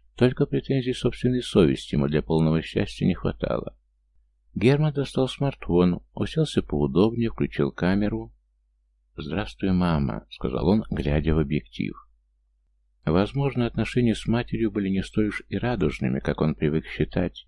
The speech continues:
Просто так было удобнее жить. Она посвятила себя заботе о сыне, любила его, это правда. Нет, это не просто правда, это аксиома, не требующая доказательств,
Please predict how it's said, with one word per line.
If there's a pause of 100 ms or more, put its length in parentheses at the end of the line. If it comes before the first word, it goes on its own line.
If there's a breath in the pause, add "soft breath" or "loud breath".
Просто
так
было
удобнее
жить. (440)
Она
посвятила
себя
заботе
о
сыне,
любила
его,
это
правда. (720)
Нет,
это
не
просто
правда,
это
аксиома,
не
требующая
доказательств,